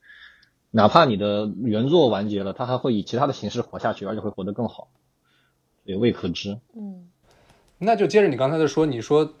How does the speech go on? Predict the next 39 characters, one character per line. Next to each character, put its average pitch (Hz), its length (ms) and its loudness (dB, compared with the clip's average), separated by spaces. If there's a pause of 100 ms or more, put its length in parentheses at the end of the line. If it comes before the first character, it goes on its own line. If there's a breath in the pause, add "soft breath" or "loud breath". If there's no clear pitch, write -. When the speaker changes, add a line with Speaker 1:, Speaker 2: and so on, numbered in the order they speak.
Speaker 3:
mappa 147 300 4
已 - 20 0
经 135 160 -2
赌 120 160 -4
上 120 160 2
身 120 200 -2
家 117 240 4
了， 113 120 -6 (200)
对 127 100 -4
吧？ 117 320 -4
我 135 120 4
们 175 180 2
其 - 120 -4
实 196 80 -2
节 151 140 4
目 190 100 4
里 120 240 -2
也 117 120 -2
不 113 140 -2
是 175 60 4
第 180 120 -2
一 202 40 2
次 185 120 -2
提 - 100 -2
到 123 100 0
mappa 123 300 -4
了， 127 160 -12
巨 - 260 -6
人 147 160 6
的 170 60 0
时 156 80 0
候 139 80 6
就 131 140 0
详 120 200 -4
细 170 120 -4
的 127 100 2
聊 110 180 -6
过。 123 220 -10 (800 soft breath)
你， 170 240 -4